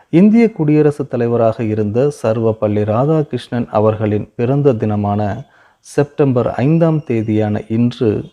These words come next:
இந்த தேசிய ஆசிரியர் தினம் கொண்டாடுகிறோம். அவர் கேட்டுக்கொண்டார் என்பதற்காக அல்ல, தான் பணியாற்றிய அனைத்து துறைகளையும் விட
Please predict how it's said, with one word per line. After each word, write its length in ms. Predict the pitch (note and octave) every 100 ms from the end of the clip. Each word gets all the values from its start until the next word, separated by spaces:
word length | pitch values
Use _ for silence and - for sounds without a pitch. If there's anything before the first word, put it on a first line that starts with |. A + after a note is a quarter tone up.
| _
இந்த 460 | A#2+ B2+ B2 A#2 - A2+
தேசிய 640 | A#2 C3 D3+ - C3+ C#3 -
ஆசிரியர் 580 | A2 - B2 A#2 A2+ A2
தினம் 280 | G#2 A2+ -
கொண்டாடுகிறோம். 600 | A2 G#2 G2+ G2+ G2+ - _ _ _ _ _ - - - - -
அவர் 220 | D3 D3+
கேட்டுக்கொண்டார் 880 | - G#3 A3 A#3 - F#3 F3 E3+ -
என்பதற்காக 720 | B2+ B2 A#2+ - A2+ G#2+ G#2
அல்ல, 300 | F#2+ G2 G2 _ _ _ _ _ _ _ _
தான் 320 | A2+ A2 A2+
பணியாற்றிய 840 | A2+ A#2 D#3+ D3 - - G#2+ G#2+
அனைத்து 560 | - G#2+ C3+ F3 - D3+
துறைகளையும் 680 | - A2+ A#2 A#2+ A2+ A2+ A2
விட 460 | G2+ A2 F#2+ C#3+